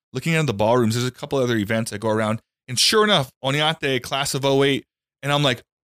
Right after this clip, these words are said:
"What?" And, like, all my friends are in there. And I'm like, "How did I not get an invite to this?" And, uh, a couple of people there told me, like, the person who threw it together, like,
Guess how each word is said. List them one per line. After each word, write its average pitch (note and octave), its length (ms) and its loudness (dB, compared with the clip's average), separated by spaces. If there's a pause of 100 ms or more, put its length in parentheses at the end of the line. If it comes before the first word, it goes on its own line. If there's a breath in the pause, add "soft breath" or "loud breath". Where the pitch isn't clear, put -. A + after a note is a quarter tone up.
(140)
"What?" F#3 400 0 (100)
And, C3+ 80 -4
like, B2 220 -2
all C#3+ 220 2
my D3 160 2
friends B2+ 320 0
are A#2+ 60 2
in A2 80 0
there. G2+ 180 0 (240)
And C3 120 -2
I'm C3+ 120 0
like, B2+ 280 0
"How E3+ 320 0
did F#3+ 100 2
I F#3+ 40 2
not E3+ 220 0
get C#3 100 -4
an C3+ 140 -2
invite C3+ 300 -2
to - 80 -12
this?" - 280 -8 (560)
And, A#2 280 0
uh, G#2 320 2
a A2 80 -6
couple A#2+ 360 -4
of G#2+ 60 -4
people G#2+ 200 0
there G#2 160 2
told G#2 220 -2
me, G#2 60 0
like, G2+ 120 -4
the G2 80 -12
person A2 380 -4
who G2 60 -2
threw G#2+ 180 -6
it G#2 60 -6
together, G2 600 -2
like, F#2 220 -4